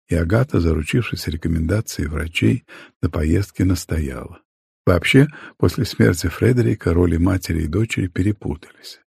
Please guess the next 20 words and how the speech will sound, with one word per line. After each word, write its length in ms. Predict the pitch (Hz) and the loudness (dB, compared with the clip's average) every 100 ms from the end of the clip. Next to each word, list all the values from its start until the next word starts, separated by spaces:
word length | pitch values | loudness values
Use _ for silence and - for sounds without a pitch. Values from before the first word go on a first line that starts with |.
| _ | _
Во-вторых, 600 | 90 82 87 85 139 - _ _ _ _ _ | -4 -4 -2 2 2 0 _ _ _ _ _
в 40 | 92 | -2
роскошном 560 | 82 - 120 - 87 | 0 2 0 0 -4
каирском 600 | 82 85 90 - - 80 | 0 0 0 -4 -6 -4
отеле 440 | 78 - 92 - - - _ | -2 -2 0 -2 -6 -18 _
«Джезирах» 760 | 87 85 78 76 - 117 113 - _ - - _ | 0 0 0 -2 0 -2 -4 -14 _ -20 -20 _
Агата 400 | 87 92 127 110 | 2 2 2 -2
впервые 640 | - 92 85 95 120 117 - - _ | -4 -2 0 0 0 -2 -6 -20 _
зажила 400 | 98 90 82 95 | 0 2 2 0
светской 520 | 101 - 90 - - | -2 -2 -2 -2 -4
жизнью. 400 | 92 78 80 - | -2 -4 -6 -10
Скачки, 720 | - - 110 131 - - 110 110 | -12 0 2 2 -2 -2 -2 -4
военные 460 | - 80 80 76 76 | -4 -4 -2 -6 -8
парады, 500 | - 82 110 107 95 | -6 -2 -2 -2 -4
крокет, 600 | - 73 76 - 117 - | -4 -6 -4 0 0 -2
диаболо, 760 | 82 82 87 113 110 101 104 - - - _ | -6 -2 2 2 2 0 -2 -6 -20 -20 _
по-нашему 500 | - 101 98 - 98 | 2 4 2 0 0
чертик 480 | 90 - 95 - - | 0 0 0 -2 -2
на 140 | - | -2
палочках, 640 | - 90 87 82 - 95 87 | -2 -6 -6 -8 -10 -10 -10